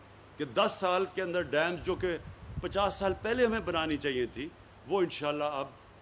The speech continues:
सारे पाकिस्तान में, क्योंकि आगे बहुत बड़ा मसला आ रहा है पानी का। और फिर क्योंकि हमारे फूड, आबादी बड़ी तेज़ी से बढ़ रही है, तो वो फूड सिक्योरिटी का, तो ये, उसके लिए ये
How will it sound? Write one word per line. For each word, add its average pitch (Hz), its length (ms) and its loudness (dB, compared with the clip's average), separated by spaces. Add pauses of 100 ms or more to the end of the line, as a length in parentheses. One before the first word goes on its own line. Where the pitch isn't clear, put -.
(140)
सारे 147 260 0
पाकिस्तान 139 580 -4
में, 139 120 -4
क्योंकि 139 200 -8
आगे 147 200 -4
बहुत 214 500 -4
बड़ा 175 240 2
मसला 156 360 -4
आ 143 100 2
रहा 139 120 0
है 139 100 -6
पानी 139 240 2
का। 120 200 -8 (1160)
और 143 240 -2
फिर 180 300 0 (1040)
क्योंकि 160 260 2
हमारे 160 460 2
फूड, 175 300 -4 (220)
आबादी 151 360 0
बड़ी 165 220 -2
तेज़ी 160 260 -4
से 160 100 -4
बढ़ 147 200 0
रही 156 140 -2
है, 165 100 -2
तो 160 140 -10
वो 175 260 -4 (760)
फूड 214 200 0
सिक्योरिटी 175 600 0
का, 107 200 -10 (640)
तो 135 60 -6
ये, 156 100 -4
उसके 220 360 -4
लिए 165 280 0
ये 151 240 0